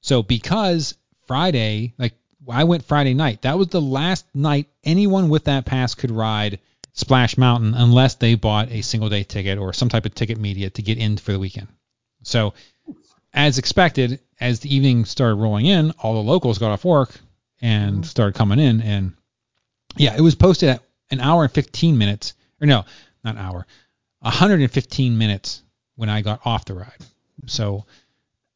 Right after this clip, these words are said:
Speaker 1: I have no clue, uh, how long that actual wait was. I'm sure it was well over two and a half hours. It was a good time. Uh, you know, some of the, some of the effects obviously were down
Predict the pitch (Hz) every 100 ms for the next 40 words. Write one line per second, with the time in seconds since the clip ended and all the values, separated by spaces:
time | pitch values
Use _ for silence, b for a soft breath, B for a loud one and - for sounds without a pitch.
0 | _ 113 113 98 _ _ - 117 110 120
1 | 120 120 - 107 98 90 - _ _ _
2 | - 101 104 110 101 104 98 - 101 101
3 | 98 98 95 92 92 104 95 - - 110
4 | 101 98 92 98 98 95 98 90 - 98
5 | 92 92 90 95 _ _ - - - 196
6 | 240 233 208 98 - _ 139 135 135 -
7 | 165 - 196 170 147 - 156 139 127 113
8 | 110 104 - 110 107 98 95 98